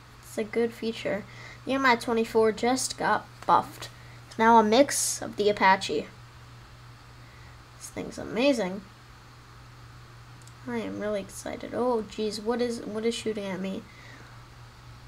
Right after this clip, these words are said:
Um, okay. I, oof,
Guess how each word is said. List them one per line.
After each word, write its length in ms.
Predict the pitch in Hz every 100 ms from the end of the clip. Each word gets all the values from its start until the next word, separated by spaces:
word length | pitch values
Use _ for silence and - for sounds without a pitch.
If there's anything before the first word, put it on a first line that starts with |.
| - - - -
Um, 420 | 220 214 202 - - - - - -
okay. 460 | 214 - 202 208 - - - - - - -
I, 180 | 214 214 - - - - - - -
oof, 420 | 240 226 - -